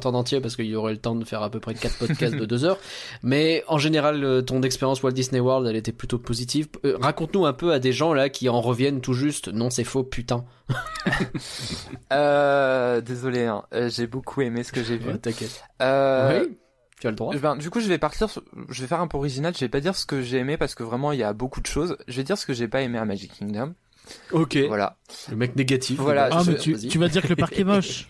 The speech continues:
Speaker 2: <laughs> Non, c'est pas, c'est pas qu'il, c'est pas qu'il est spécialement moche, parce qu'il y a des, des choses que j'ai appréciées quand même.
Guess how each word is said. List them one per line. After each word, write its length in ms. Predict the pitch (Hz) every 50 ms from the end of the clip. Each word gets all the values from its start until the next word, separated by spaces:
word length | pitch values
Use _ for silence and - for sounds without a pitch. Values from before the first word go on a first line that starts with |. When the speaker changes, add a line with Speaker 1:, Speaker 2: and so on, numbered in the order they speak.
| -
Speaker 2:
<laughs> 80 | _ -
Non, 260 | 165 175 190 180 165
c'est 180 | 160 - - 160
pas, 120 | 151 165
c'est 120 | - - 175
pas 120 | 196 247
qu'il, 400 | 254 - - 196 185 165 151 -
c'est 120 | - - 147
pas 100 | 185 226
qu'il 200 | 220 - - 151
est 40 | 143
spécialement 680 | - - - 165 156 - 180 175 160 151 147 143 139
moche, 320 | 131 123 117 110 - -
parce 160 | - 120 117
qu'il 100 | - 131
y 60 | 117 120
a 40 | 123
des, 260 | 120 127 127 123 117
des 160 | 117 120 120
choses 260 | 123 - - 147 - -
que 120 | - 131 120
j'ai 140 | 117 120
appréciées 320 | 117 110 - - 123 - -
quand 80 | -
même. 160 | 123 131 156